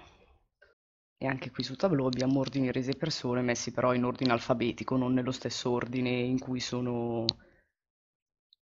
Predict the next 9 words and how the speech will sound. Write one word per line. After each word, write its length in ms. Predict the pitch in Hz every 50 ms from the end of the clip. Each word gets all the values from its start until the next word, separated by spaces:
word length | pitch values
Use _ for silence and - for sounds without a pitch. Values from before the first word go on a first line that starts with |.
| _ - 147
visualizzati 640 | 143 139 139 143 131 131 131 117 - 113 110 -
i 40 | 135
file 160 | 120 - 123
su 140 | 120 - -
Excel. 680 | 117 - - - - - - - 113 117 120 - - - _ - - - - - - - -
Per 160 | - - 262 226
aprire 760 | 185 151 151 156 139 127 131 123 120 127 123 - - - _ _ _ _ _ _ _ -
la 100 | - 123
nostra 760 | 127 127 120 120 - - - 123 120 117 117 113 113 - 113